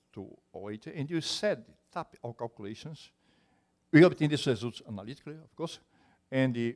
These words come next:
we get that the average on time of that is the equilibrium value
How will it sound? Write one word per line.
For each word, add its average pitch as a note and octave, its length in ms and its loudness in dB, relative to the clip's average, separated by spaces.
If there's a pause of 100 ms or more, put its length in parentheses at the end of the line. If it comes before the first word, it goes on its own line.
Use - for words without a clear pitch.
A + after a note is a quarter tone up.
(100)
we C3 100 0
get D3 320 2
that A#2+ 180 2
the A2+ 420 -2
average C3 600 -2
on G#2+ 160 -10
time G2+ 260 -6
of G2+ 140 -12
that D#3+ 240 -8
is F#2+ 160 -10
the G#2 180 -10 (140)
equilibrium G#2+ 460 -8
value C3+ 400 0